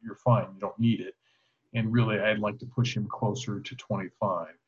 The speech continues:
Uh, T S H was good. Uh, T four was normal. Free T three was low at two point six. Again, optimal is, uh,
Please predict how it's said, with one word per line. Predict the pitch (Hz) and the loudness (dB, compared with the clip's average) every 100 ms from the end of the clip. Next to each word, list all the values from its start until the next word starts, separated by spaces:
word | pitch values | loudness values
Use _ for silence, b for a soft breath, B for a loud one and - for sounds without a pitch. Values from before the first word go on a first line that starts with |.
| _ _ _ _ _ _ _ _ - | _ _ _ _ _ _ _ _ 0
Uh, | 107 | 0
T | 117 - 151 | 2 4 6
S | 127 | 8
H | 151 139 - | 6 4 4
was | 139 | 6
good. | 127 139 135 131 127 123 117 B B | 6 8 8 8 10 8 6 B B
Uh, | 110 107 | -2 0
T | - 131 | 4 4
four | 127 131 127 | 6 8 10
was | 120 117 - - | 8 6 0 6
normal. | 127 123 120 117 | 8 10 8 6
Free | 131 127 | 6 6
T | 127 123 | 6 2
three | 123 117 113 | 4 4 4
was | 110 110 - - | 0 -4 -10 -6
low | 110 107 110 107 | -2 0 0 0
at | 85 - | -4 -4
two | 123 120 | -2 0
point | - 107 95 | 0 -2 -4
six. | - - _ 135 127 123 - - _ 104 | -10 -16 _ 4 6 4 0 -12 _ -12
Again, | 110 107 104 104 | -4 -2 0 -2
optimal | 104 101 - 107 104 101 95 | -4 -6 -4 -2 0 0 -4
is, | - - | -8 -16
uh, | - | -20